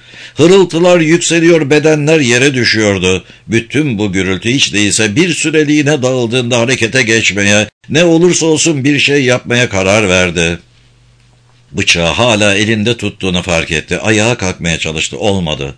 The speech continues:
Canı çok yanıyordu. Bir kez daha denedi. Bu defa başardı. Ayaklarının üzerinde sallandı.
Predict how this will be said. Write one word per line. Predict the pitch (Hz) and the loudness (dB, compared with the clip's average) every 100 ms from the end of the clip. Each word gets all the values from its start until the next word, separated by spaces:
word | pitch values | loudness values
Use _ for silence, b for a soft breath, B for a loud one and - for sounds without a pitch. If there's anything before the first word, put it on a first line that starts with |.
| - | -10
Canı | - 67 | -8 -8
çok | 69 90 78 | -10 -10 -6
yanıyordu. | 78 76 69 67 67 64 B B B B | -8 -6 -8 -8 -10 -12 B B B B
Bir | 110 220 | 0 0
kez | 147 120 87 | 2 0 2
daha | 92 90 | 0 2
denedi. | 82 82 78 98 - _ | 0 -2 -4 -6 -8 _
Bu | - 107 | -8 -6
defa | 78 95 85 | -6 -6 -4
başardı. | 78 76 73 71 71 67 - B B B | -2 -2 -2 -4 -6 -8 -12 B B B
Ayaklarının | 113 139 143 147 143 135 139 | 2 4 2 0 2 0 0
üzerinde | 117 131 120 117 117 | 0 0 0 0 0
sallandı. | 101 95 87 82 82 82 78 | 0 0 0 -2 -2 -6 -8